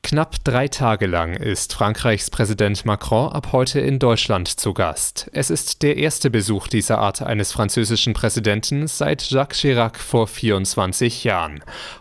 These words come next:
Heute geht Macron unter anderem mit Bundespräsident Steinmeier zum Demokratiefest in Berlin. Morgen reist er weiter nach Dresden, wo er vor der Frauenkirche eine europapolitische Rede halten will.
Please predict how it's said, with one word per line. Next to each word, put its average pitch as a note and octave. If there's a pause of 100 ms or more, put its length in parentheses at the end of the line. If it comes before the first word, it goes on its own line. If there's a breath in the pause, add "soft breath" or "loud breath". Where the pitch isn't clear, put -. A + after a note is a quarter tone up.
Heute G2+
geht D3
Macron C#3
unter D#3
anderem C3
mit B2+
Bundespräsident A2+
Steinmeier C3
zum D#3
Demokratiefest C#3+
in C3
Berlin. A#2 (400 loud breath)
Morgen F#2+
reist D3
er C#3
weiter B2+
nach A#2+
Dresden, C#3+
wo D3
er D3+
vor D3
der C#3
Frauenkirche C#3
eine B2+
europapolitische B2+
Rede G#2
halten F2
will. E2+